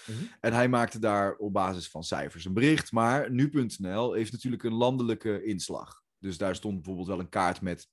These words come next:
Speaker 2: nou, zeg, inbraken per gemeente bij. Maar het is één bericht en dat is het dan. En het kaartje, daar moeten mensen dan zelf maar uitkiezen.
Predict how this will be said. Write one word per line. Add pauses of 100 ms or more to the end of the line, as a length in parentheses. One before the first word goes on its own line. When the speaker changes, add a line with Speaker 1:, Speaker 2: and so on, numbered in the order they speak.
Speaker 2:
nou,
zeg,
inbraken
per
gemeente
bij. (480)
Maar
het
is
één
bericht
en
dat
is
het
dan.
En
het
kaartje,
daar
moeten
mensen
dan
zelf
maar
uitkiezen.